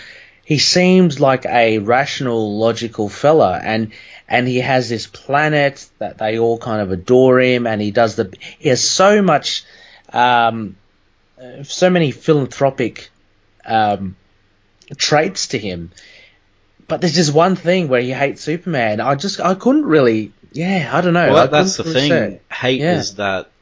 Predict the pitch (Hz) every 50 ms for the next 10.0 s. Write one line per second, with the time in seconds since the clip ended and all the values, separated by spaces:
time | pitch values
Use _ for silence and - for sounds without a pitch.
0 | _ _ _ _ _ _ - 110 131 165 160 117 113 101 - 107 104 101 98 -
1 | - - 104 - - - - - - - 90 104 123 120 101 - - 101 92 87
2 | 85 - - 92 90 90 98 120 _ _ _ _ 107 95 - 127 143 160 170 170
3 | 156 127 101 85 85 92 95 - - 107 107 87 101 104 107 104 98 98 104 110
4 | 113 117 104 - - 101 98 101 101 104 98 - - - - 110 104 95 - -
5 | 107 113 78 73 - - 120 117 107 - 117 117 117 113 104 _ - - - -
6 | - - - - _ - 135 135 123 127 127 - - 156 151 143 143 147 139 127
7 | 123 120 113 - - - - - - - _ _ _ _ _ _ _ _ _ _
8 | _ _ _ _ - 131 131 123 123 120 117 123 143 139 135 - - 143 147 143
9 | 131 - 139 135 151 - - 160 139 127 127 139 160 185 175 170 151 131 113 101